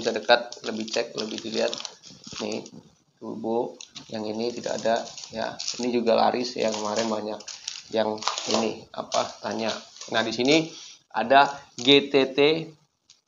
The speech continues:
Made in Jerman, G T T lima puluh, ya. Ini juga terbaru, baru masuk, ya. Baru masuk ta-, bulan kemarin, ya, dan sampai ke toko Game Sport saya ini, ya.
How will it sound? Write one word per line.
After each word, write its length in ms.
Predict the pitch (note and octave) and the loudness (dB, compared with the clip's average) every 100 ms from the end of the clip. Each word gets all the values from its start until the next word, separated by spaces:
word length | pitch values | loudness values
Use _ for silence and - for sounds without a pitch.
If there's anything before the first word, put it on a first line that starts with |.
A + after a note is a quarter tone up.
| _ _ _ _ - | _ _ _ _ -6
Made 160 | B2 | -4
in 160 | C#3+ C3 | -2 0
Jerman, 480 | B2 B2+ B2+ C3+ C#3 - - | 2 4 4 2 -4 -14 -6
G 80 | B2+ | -4
T 160 | A#2+ | -2
T 80 | C#3 | -2
lima 240 | B2+ A#2 A2+ | 0 -2 -4
puluh, 240 | A#2+ B2+ B2 B2 - - _ _ - | -2 -4 -4 -8 -16 -20 _ _ -8
ya. 320 | A#2 A#2 A#2+ - _ | -4 -4 -6 -14 _
Ini 320 | - C3 C#3+ | -4 0 2
juga 240 | C#3 B2+ B2+ | 2 2 2
terbaru, 560 | B2 A#2+ B2 C3 A#2+ | 4 6 6 4 2
baru 480 | C3 C#3+ C#3+ C#3 C#3 | 2 2 2 2 0
masuk, 480 | C3+ A#2+ D3 D3+ - _ | -2 -4 -4 -6 -12 _
ya. 320 | - A#2 B2 - - - - | -4 -2 -2 -6 -18 -20 -6
Baru 320 | - B2 C#3+ | 0 0 0
masuk 400 | C3 B2+ C#3+ - | -2 -4 -6 -2
ta-, 640 | A#2 B2+ B2 - B2 - - - - - - | 0 2 2 0 -2 -6 -14 -20 -20 -20 -8
bulan 240 | B2 A#2+ A#2+ | -2 0 0
kemarin, 480 | A#2+ A2+ A2+ B2+ - - - _ - | 0 2 2 0 -4 -14 -20 _ -2
ya, 320 | A#2+ A#2+ B2 | 2 2 0
dan 240 | - A2 A2 | -4 -4 0
sampai 400 | G#2+ A2 B2+ A#2+ | -2 2 4 4
ke 320 | A#2 B2+ B2+ - - | 6 4 4 0 -8
toko 260 | - A#2+ A2 | 0 0 2
Game 160 | A2+ | 0
Sport 320 | A2+ A2+ A2+ A2+ | -2 -4 -4 -2
saya 240 | A2+ A2+ | 0 0
ini, 320 | A2+ A2+ B2+ - - - - | 0 -2 0 0 -2 -4 -10
ya. 320 | - A2+ A#2 | 0 2 0